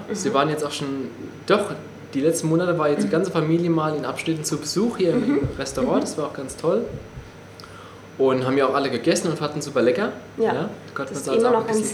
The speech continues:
Speaker 1: sehr gutes
Speaker 2: inspirieren.
Speaker 1: Argument, oder?
Speaker 2: Ganz genau,
Speaker 1: <laughs>
Speaker 2: ganz genau. Leben alle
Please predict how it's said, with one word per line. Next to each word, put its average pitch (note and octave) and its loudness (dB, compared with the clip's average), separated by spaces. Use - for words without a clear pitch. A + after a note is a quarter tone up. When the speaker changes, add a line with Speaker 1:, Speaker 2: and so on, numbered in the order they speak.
Speaker 1:
sehr G3+ 6
gutes G#3 2
Speaker 2:
inspirieren. C3 4
Speaker 1:
Argument, D#3+ 0
oder? D#3 2
Speaker 2:
Ganz A#2+ 2
genau, A2 2
Speaker 1:
<laughs> F3 -2
Speaker 2:
ganz A2+ -6
genau. A2 -4
Leben D#3+ 8
alle D#3 6